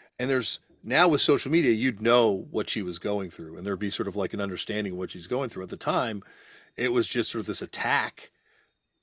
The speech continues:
on her, and you never really heard what that was like on the other side, or, you know, she would obviously do these interviews that would be broken down to sound bites, but there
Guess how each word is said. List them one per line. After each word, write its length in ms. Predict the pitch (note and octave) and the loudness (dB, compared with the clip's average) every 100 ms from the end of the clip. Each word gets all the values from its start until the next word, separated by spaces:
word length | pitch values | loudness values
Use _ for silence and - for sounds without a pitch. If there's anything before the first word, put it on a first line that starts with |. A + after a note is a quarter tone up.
| - | -6
on 240 | G#2 G2+ | -2 -2
her, 420 | F#2+ F#2+ F2 F2+ _ E2+ - | -2 -2 -4 -8 _ -18 -8
and 120 | A2 | -6
you 60 | B2 | -2
never 200 | B3 D#4 | 0 2
really 220 | G3 A#2+ | 4 2
heard 540 | C#3 F#3+ D3 A#2 G#2 - _ _ _ _ | 4 4 4 2 -2 -10 _ _ _ _
what 320 | A#2+ A#2 B2+ A#2 | -4 0 0 0
that 200 | A#2 A2 | 0 0
was 160 | G2+ | -2
like 300 | G2+ A2 G#2 | 0 0 0
on 140 | G2+ F#2+ | -2 -2
the 80 | |
other 180 | G2+ G#2+ | 0 0
side, 500 | G2+ A2 G2 F#2 F#2 | 0 2 2 0 -4
or, 340 | F#2 F2+ F#2 - | -4 -6 -6 -8
you 100 | G#2+ | -6
know, 120 | G2 | -4
she 140 | F#2+ A#2 | -2 2
would 80 | |
obviously 300 | A2+ A#2 A2 | 2 2 0
do 140 | G2+ G#2+ | -4 -4
these 200 | F#2+ F#2 | -4 -4
interviews 500 | G#2+ G#2 F#2+ F#2+ F#2 | -4 -4 -4 -6 -6
that 100 | F2+ | -8
would 80 | F2 | -8
be 140 | F#2 | -10
broken 320 | - G2 G#2+ | -6 -8 -6
down 80 | F#2 | -8
to 60 | F2 | -6
sound 340 | - G#2 G#2 | -6 -4 -4
bites, 240 | F#2+ F2 | -6 -10
but 160 | - F2 | -12 -10
there 180 | F#2 | -10